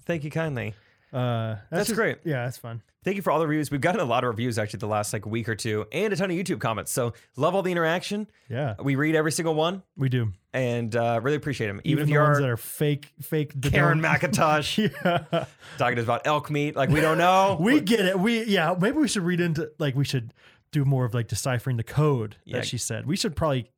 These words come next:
Speaker 2: analyze every single word
Speaker 1: Give
Speaker 2: of
Speaker 1: it
Speaker 2: that
Speaker 1: to, like, a,
Speaker 2: voicemail.
Speaker 1: a Navajo code breaker, see if they can't crack it.
Speaker 2: Absolutely. That's what
Speaker 1: Yeah.
Speaker 2: we should do.
Speaker 1: Yeah.
Speaker 2: That's, we'll get, we'll get on that right after this.
Speaker 1: <laughs> Yeah, that'll be the first thing I
Speaker 2: Yeah. <laughs>
Speaker 1: do. Um,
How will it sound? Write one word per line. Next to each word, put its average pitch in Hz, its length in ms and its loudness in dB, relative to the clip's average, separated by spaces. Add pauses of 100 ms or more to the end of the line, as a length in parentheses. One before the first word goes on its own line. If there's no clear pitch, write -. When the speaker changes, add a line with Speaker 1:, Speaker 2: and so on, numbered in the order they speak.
(160)
Speaker 2:
analyze 131 320 -2
every 113 160 -4
single 113 220 -6
word 113 180 -2
Speaker 1:
Give 143 120 0
Speaker 2:
of 135 60 0
Speaker 1:
it - 20 -
Speaker 2:
that 131 60 -6
Speaker 1:
to, 127 60 -2
like, 127 140 0
a, 117 40 0
Speaker 2:
voicemail. 113 200 0
Speaker 1:
a 117 60 0
Navajo 123 440 0
code 131 320 -4
breaker, 95 380 -6
see 127 160 -6
if 107 120 -2
they 123 120 0
can't 117 240 -6
crack 98 320 -6
it. 117 80 -6
Speaker 2:
Absolutely. 113 600 -2
That's 113 120 -2
what 117 80 -2
Speaker 1:
Yeah. 107 120 0
Speaker 2:
we 110 40 -2
should 120 200 -8
do. 117 220 -8
Speaker 1:
Yeah. 113 360 -6
Speaker 2:
That's, 139 200 -2
we'll 147 200 0
get, 135 300 -2
we'll 139 80 -2
get 127 100 -2
on 107 140 -4
that 110 100 -6
right 113 140 -6
after 107 160 -10
this. 92 200 -10
Speaker 1:
<laughs> - 20 -14
Yeah, 214 100 0 (100)
that'll 165 220 -2
be 131 80 -4
the 123 60 -4
first 120 220 -4
thing 110 120 -4
I 104 120 -2
Speaker 2:
Yeah. 110 120 -4
<laughs> 120 880 -8
Speaker 1:
do. 147 60 -2
Um, 123 500 0